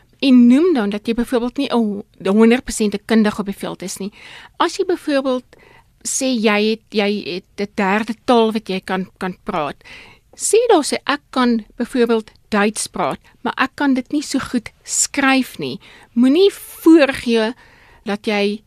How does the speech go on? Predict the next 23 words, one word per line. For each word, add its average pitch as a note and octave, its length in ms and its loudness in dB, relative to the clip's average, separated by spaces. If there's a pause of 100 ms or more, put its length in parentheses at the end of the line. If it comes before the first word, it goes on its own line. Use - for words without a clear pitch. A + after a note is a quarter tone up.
heeltemal B3 560 2
vlot A#3 480 0
is G3+ 140 -2
in E3 100 -10
die E3 180 -12
taal D3+ 320 -12
nie. F#3 320 -16 (520)
Die A3 100 -2
jou A3 220 2
werkgewer A#3+ 480 2
kan A3 180 2
jou G#3+ 100 2
byvoorbeeld G#3 420 -6
aanstel B3 420 2
omdat G#3+ 340 0
jy G3 120 -2
byvoorbeeld G#3 460 -2
dit - 40 -12
goed - 200 -4
kan G3 180 -6
skryf. - 540 -8 (460)
En A#3 280 2
dan A#3+ 460 0